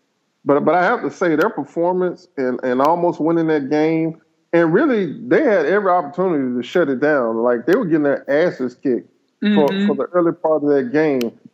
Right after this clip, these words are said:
Speaker 1: But then after the second half, man, I don't know what happened. Maybe some great halftime <laughs> speech by the head coach or whatever. But they started getting after it, and they just ate and ate and ate away at their lead,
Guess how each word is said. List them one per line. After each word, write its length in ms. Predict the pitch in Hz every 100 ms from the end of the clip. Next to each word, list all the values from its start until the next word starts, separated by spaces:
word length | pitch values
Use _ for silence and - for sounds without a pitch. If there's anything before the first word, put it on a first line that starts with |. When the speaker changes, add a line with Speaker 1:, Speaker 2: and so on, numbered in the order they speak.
| -
Speaker 1:
But 80 |
then 100 | 180
after 200 | 220 -
the 80 | 147
second 340 | - 262 294 156
half, 340 | 170 208 151
man, 320 | 143 143 139 135
I 80 |
don't 220 | 135 202 214
know 100 | 185
what 220 | 190 196
happened. 500 | 185 190 185 185 165
Maybe 240 | 160 170
some 260 | 165 175 151
great 260 | 147 175 - - _ _ _
halftime 600 | 156 180 175 - 160 170
<laughs> 0 |
speech 400 | - - 175 185
by 140 | 151 151
the 80 | 156
head 280 | 165 165 165
coach 240 | 175 165
or 120 | - 135
whatever. 500 | 156 156 147 110 101 - _ _ _
But 180 | - 151
they 160 | - 320
started 420 | - 208 202 147
getting 220 | 180 165
after 360 | 160 233 196 139
it, 40 |
and 80 | 135
they 140 | 180
just 320 | 202 180 131 - -
ate 340 | 160 220 202
and 160 | 151 143
ate 220 | 180 185
and 140 | 139 160
ate 220 | 180 -
away 320 | 147 147 175
at 120 | 165
their 160 | 160 156
lead, 520 | 143 185 175 147 139